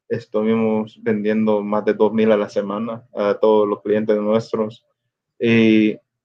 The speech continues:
ya ahora ha bajado bastante. Igual hacemos pan dulce para los locales en el Parque Cuscalán, hacemos los brownies para el diner, las donas que vendemos en el diner, pay de manzana. Es,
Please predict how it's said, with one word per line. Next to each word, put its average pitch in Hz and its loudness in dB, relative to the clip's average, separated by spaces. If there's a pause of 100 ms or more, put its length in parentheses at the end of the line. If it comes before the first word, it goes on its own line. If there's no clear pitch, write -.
(260)
ya 110 2
ahora 107 2
ha 101 -2
bajado 104 -2
bastante. 113 -4 (200)
Igual 110 4
hacemos 110 2
pan 110 2
dulce 117 2
para 110 4
los 104 -2
locales 107 0
en 104 -4
el 107 -6
Parque 110 0
Cuscalán, 110 -2
hacemos 110 2
los 104 4
brownies 110 4
para 107 0
el 107 -2
diner, 113 4
las 107 -2 (240)
donas 113 2
que 113 0
vendemos 110 0
en 104 -8
el 98 -16
diner, 110 0 (800)
pay 107 6
de 107 6
manzana. 107 -2
Es, 120 2